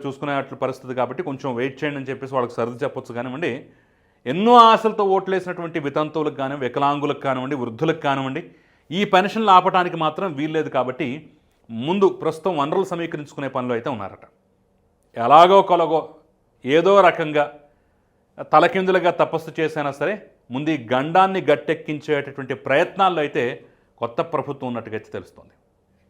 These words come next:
ఇది అసలు కథ, ఇది దాని వెనుకున్నటువంటి అసలు స్టోరీ, ఇది తాజాగా తెలుస్తున్నటువంటి నగ్న సత్యం.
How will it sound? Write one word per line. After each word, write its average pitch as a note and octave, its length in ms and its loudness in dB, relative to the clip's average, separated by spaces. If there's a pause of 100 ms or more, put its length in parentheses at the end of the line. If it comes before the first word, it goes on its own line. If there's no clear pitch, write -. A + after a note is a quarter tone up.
(420)
ఇది D#3+ 300 -8 (120)
అసలు D#3 240 0
కథ, C3+ 200 -4 (840)
ఇది D3+ 360 -4 (200)
దాని C3 220 2
వెనుకున్నటువంటి C3 800 -4 (280)
అసలు D3 220 -2
స్టోరీ, G2 360 -10 (340)
ఇది F#3 200 -4
తాజాగా F3+ 640 6
తెలుస్తున్నటువంటి C3+ 920 -6 (300)
నగ్న A2+ 460 -2
సత్యం. - 520 -10